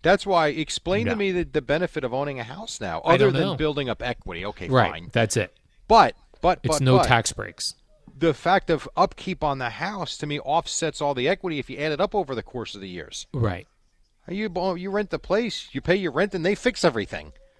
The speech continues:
Speaker 2: Correct.
Speaker 1: I mean,
Speaker 2: I know.
Speaker 1: holy crap. It's
Speaker 2: I know.
Speaker 1: unbelievable.
Speaker 2: It never, yeah, I, I
Speaker 1: I'm
Speaker 2: just
Speaker 1: I'd have to, Whimsy, relax. We're earlier
Speaker 2: Yeah.
Speaker 1: than usual there.
Speaker 2: Relax over there, dog.
Speaker 1: I would, I, I would have to go back and check, but I am almost,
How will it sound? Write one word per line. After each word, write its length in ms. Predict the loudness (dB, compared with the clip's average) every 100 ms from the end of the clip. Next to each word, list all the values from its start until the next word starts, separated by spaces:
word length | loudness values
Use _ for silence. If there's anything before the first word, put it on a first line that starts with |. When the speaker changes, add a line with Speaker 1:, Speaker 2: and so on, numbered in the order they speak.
| -2
Speaker 2:
Correct. 540 | 0 2 -2 -6 -20 -20 _ _ -6
Speaker 1:
I 140 | -4
mean, 120 | 0
Speaker 2:
I 60 | 2
know. 140 | 4 4
Speaker 1:
holy 260 | 2 -6 _
crap. 880 | -20 -20 -20 -14 -4 -2 0 0 -2 -20 -20 -20 _ _ _ _ -8
It's 120 | 0
Speaker 2:
I 40 |
know. 40 | 0
Speaker 1:
unbelievable. 680 | 2 2 2 2 -2 -8 -10 -18 -20 _ _
Speaker 2:
It 140 | 0
never, 720 | 4 4 6 6 6 4 2 4
yeah, 240 | 2 2 -2 -2
I, 200 | -2 2
I 140 | 4 4
Speaker 1:
I'm 80 |
Speaker 2:
just 180 | 2 -4 -6 -10 -14 -16 -18 _ _ 0
Speaker 1:
I'd 140 | 4
have 140 | 4 4
to, 120 | -6
Whimsy, 580 | -6 -10 0 0 0 -4
relax. 420 | -2 0 -2 -4
We're 140 | -6 0
earlier 260 | 0 0
Speaker 2:
Yeah. 60 | -2
Speaker 1:
than 100 | -6
usual 360 | -8 -8 -8 -8
there. 100 | -6
Speaker 2:
Relax 540 | -4 -4 -4 -4 -4
over 180 | -4 -6
there, 180 | -8 -10
dog. 360 | -12 -12 -10 -2
Speaker 1:
I 180 | 0
would, 140 | 0 0
I, 200 | 0 -2
I 240 | 0 -2
would 100 | -2
have 180 | -2 -4
to 100 | -4
go 100 | -6
back 240 | -4 -4 -6
and 140 | -12
check, 340 | -10 -2 -2 -2
but 100 | -8
I 140 | -2 -2
am 160 | -2 -6 _ -8
almost, 560 | -4 0 2 0 -4